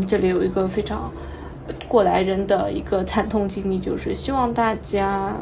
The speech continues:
如果你在听这一期节目的，你也恰好处于这个状态的话，就早做职业规划。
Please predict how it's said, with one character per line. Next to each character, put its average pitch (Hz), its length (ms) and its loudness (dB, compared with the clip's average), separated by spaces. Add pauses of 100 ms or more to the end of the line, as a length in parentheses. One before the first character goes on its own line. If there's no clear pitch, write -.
(140)
如 208 140 2
果 208 120 6
你 196 160 2
在 190 180 2
听 220 220 -4
这 233 140 2
一 220 60 2
期 208 220 -4
节 185 220 -2
目 196 320 0
的， - 320 -2
你 190 220 4
也 180 100 4
恰 185 220 0
好 190 140 0
处 - 180 -6
于 190 80 -2
这 196 100 -2
个 190 120 0
状 190 220 0
态 202 100 0
的 202 80 -4
话， 208 240 -4
就 208 120 -2 (120)
早 - 280 -2
做 254 280 4
职 - 220 -6
业 208 440 2
规 254 180 2
划。 - 300 2